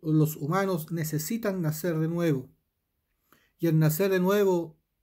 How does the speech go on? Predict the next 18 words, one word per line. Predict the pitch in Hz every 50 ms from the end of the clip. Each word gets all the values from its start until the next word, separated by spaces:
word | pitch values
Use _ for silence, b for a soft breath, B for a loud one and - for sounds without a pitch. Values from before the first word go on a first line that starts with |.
| _ _ _ _ _ _ _ _ _ _ _ _ _ _ _ _ _ _ _ _ _ _ _ _ _ _ _ _ _ _
implica | - 170 160 156 156 156 247 254 - - 160
morir | 160 156 151 160 180 180 170
a | 156
la | 147 147 143
carne | - 190 202 196 196 190 185
y | 185 175 160
nacer | 156 147 151 - - 208 208
en | 202 190
el | 185 180
Espíritu. | 175 160 160 - - 233 202 156 156 - - _ _ _ _ _ _ _ _ _ _ _ _ _ _ _ _ _ _ _ _ _ _ _ _ _ _ _ _
Por | - 151
eso | 170 156 170 185
Dios | 196 196 170
busca | 170 208 220 202 196 - 196 190 185 180 - - _ _ _ _ _ _ _ _ _ _ _ _ _ _ _ _ _ _ _
adoradores | - 156 156 165 165 160 151 185 196 196 185 160
en | 175 175 156 160
el | 156 151
Espíritu | 143 139 - - - 226 233 240 226 247 240 240 - _